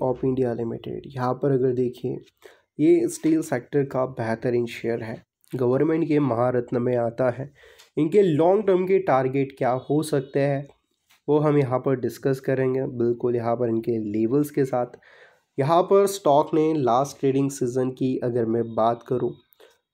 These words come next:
तो यहाँ पर इसने क्लोजिंग दी है एटी टू पॉइंट एटी रुपीज के around। रिटर्न्स अच्छे हैं। यहाँ पर अगर देखें गाइस, वन पॉइंट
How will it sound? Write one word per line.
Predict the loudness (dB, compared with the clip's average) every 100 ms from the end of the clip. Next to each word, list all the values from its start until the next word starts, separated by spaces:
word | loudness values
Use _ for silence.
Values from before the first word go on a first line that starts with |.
| -2
तो | 2 2
यहाँ | 2 2 0
पर | 2 2
इसने | 2 0 -2
क्लोजिंग | 0 2 2 0 0
दी | -2
है | 0 -2
एटी | 0 -2 -2 -4
टू | 0 0
पॉइंट | 0 0 0 -2
एटी | -4 -2 -2
रुपीज | -2 -6 -8
के | -6 -4
around। | -4 -8 -12 _ _ _ _ _ _ _ -2
रिटर्न्स | 0 4 2 2
अच्छे | -4 -6 0 0
हैं। | 0 -6 _ _ -6
यहाँ | -2
पर | 0 0
अगर | 2 0
देखें | 0 0 0 -2
गाइस, | -2 -4 -6
वन | -2 0 0
पॉइंट | 0 0 0